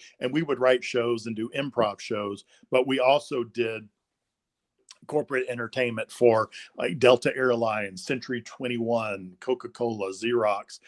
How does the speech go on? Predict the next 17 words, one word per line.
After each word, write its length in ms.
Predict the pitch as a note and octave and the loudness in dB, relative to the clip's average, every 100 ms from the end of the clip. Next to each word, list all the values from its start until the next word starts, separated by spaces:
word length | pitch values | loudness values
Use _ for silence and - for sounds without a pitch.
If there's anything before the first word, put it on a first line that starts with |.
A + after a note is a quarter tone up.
| - - _ - | -20 -20 _ -6
'cause 140 | D#3 C3+ | 2 6
all 140 | C#3+ | 6
these 180 | C#3+ B2 | 4 -4
companies 400 | C#3+ C3 B2 A2+ | -6 -4 -6 -6
would 140 | A#2+ A#2+ | -6 -6
come 200 | B2 B2+ | -6 -4
in 200 | C3+ B2 | -6 -6
and 220 | B2+ A2+ A2 - A#3+ - | -10 -14 -14 -16 -18 -14
have 240 | - B2 A2 | -6 -6 -6
conventions 920 | A#2 A2+ C3+ C3 - A2+ G#2 A2 G#2 | -8 -2 -2 -2 -6 -6 -6 -8 -10
and 140 | G2+ | -12
conferences, 920 | - C#3 C3 - G2+ - A2 G#2 G2+ - - - _ | -6 -4 -4 -6 -10 -8 -6 -6 -8 -14 -20 -20 _
and 280 | - B2 A#2 - | 6 6 6 -2
quite 200 | - B2 A#2 | 4 4 4
often 340 | B2 - A#2 | 0 -2 -8
they 120 | A2 | -8
would 120 | G#2+ | -8